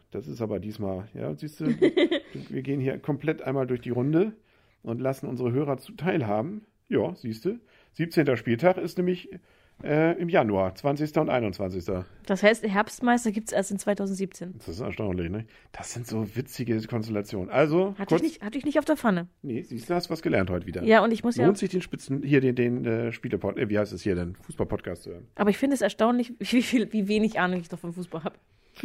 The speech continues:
Speaker 1: Ja, da kannst du ja in der Winterpause ein bisschen nachhelfen, ne? Das, das war bei Kicker auch völlig verrückt. Ich hab nur sechzehn Punkte gemacht und hab knapp vierzig Punkte verschenkt. Ich hätte zweiundfünfzig machen können.
Speaker 2: War doch Absicht, damit die anderen ein bisschen rankommen,
Speaker 1: Ja,
Speaker 2: oder?
Speaker 1: das hab ich auch noch nicht. So eine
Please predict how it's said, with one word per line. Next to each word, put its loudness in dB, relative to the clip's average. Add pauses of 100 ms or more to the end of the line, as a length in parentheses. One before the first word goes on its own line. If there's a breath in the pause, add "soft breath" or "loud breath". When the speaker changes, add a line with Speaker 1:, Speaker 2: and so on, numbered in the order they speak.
Speaker 1:
Ja, 4
da 4
kannst 0
du 6
ja 8
in 4
der 6
Winterpause 2
ein -6
bisschen -8
nachhelfen, -8
ne? 4 (420 soft breath)
Das, -4
das -4
war 2
bei 4
Kicker 0
auch -2
völlig 0
verrückt. -6
Ich -6
hab 0
nur 4
sechzehn 2
Punkte 4
gemacht 4
und -6
hab -2
knapp -6
vierzig -4
Punkte -2
verschenkt. -4 (340 soft breath)
Ich -20
hätte 2
zweiundfünfzig -4
machen -8
können. -14 (100)
Speaker 2:
War 2
doch 2
Absicht, 0
damit 2
die 0
anderen 2
ein 0
bisschen -2
rankommen, 0
Speaker 1:
Ja, -2
Speaker 2:
oder? -6
Speaker 1:
das -16
hab -2
ich -2
auch -4
noch -4
nicht. -6
So 2
eine -4